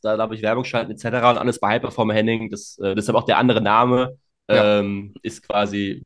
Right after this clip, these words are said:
Speaker 1: Funk. Also ich darf zum Beispiel von High Performer Henning auch nichts mit Hedge for Henning et cetera erwähnen. Das ist quasi getrennt. Ich
Speaker 2: Mhm.
Speaker 1: darf von Hedge for Henning quasi auf High Performer Henning rüberleiten, wie ich lustig bin,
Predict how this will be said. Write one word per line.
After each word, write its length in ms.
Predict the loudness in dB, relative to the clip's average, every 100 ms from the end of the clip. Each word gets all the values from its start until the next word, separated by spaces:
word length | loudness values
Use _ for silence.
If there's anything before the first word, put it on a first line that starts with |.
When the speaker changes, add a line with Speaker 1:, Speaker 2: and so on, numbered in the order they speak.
| -14
Speaker 1:
Funk. 260 | -4 -4 0
Also 160 | -2 -2
ich 80 |
darf 160 | 0 0
zum 140 | 2
Beispiel 280 | 0 2 -2
von 200 | -2 -2
High 120 | 0
Performer 360 | -2 -2 -2 0
Henning 500 | 2 2 0 -4 -4 -4
auch 200 | -2 -2
nichts 200 | -4 -4
mit 100 | -6
Hedge 160 | -4
for 100 | 0
Henning 220 | 2 2
et 100 | 0
cetera 360 | -6 -4 -2 -2
erwähnen. 400 | -2 2 2 2
Das 120 | -6
ist 160 | -14 -6
quasi 280 | -4 -2 -4
getrennt. 520 | -4 2 4 4 0
Ich 100 | 0
Speaker 2:
Mhm. 40 |
Speaker 1:
darf 180 | -2 -2
von 140 | -6
Hedge 320 | -6 -4 -6 0
for 160 | 2
Henning 220 | 4 2 2
quasi 180 | -2 0
auf 60 |
High 140 | -2 0
Performer 320 | 0 0 0
Henning 340 | 0 0 -4 -12 -20 -20 -20 -2
rüberleiten, 1040 | 2 4 6 6 4 4 4 4 2 -2 -2
wie 40 |
ich 120 | 0
lustig 420 | -2 -2 -6 -6
bin, 360 | -2 -2 -4